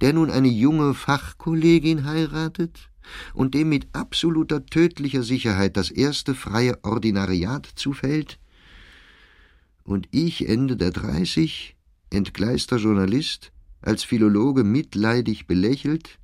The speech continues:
weil nur neuerer Literarhistoriker, in tiefer Geldnot, ermüdet und geistig gebrochen durch den Krieg. Donnerstagmittag, neunzehnter Juni neunzehnhundertneunzehn.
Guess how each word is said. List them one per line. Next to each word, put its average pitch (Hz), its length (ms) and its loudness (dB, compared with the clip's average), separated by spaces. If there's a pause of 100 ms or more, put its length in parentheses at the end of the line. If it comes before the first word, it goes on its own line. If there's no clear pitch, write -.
weil 95 280 2
nur 135 300 4
neuerer 117 640 4
Literarhistoriker, 123 1500 0 (420)
in 107 140 2
tiefer 131 360 -2
Geldnot, 143 720 -2 (320)
ermüdet 135 800 0 (260)
und 85 140 -2
geistig 104 460 -4
gebrochen 104 520 -4
durch 92 180 -4
den 90 140 -6
Krieg. 85 440 -10 (840)
Donnerstagmittag, 110 920 -6
neunzehnter 95 460 -8
Juni 90 340 -8
neunzehnhundertneunzehn. 78 1160 -12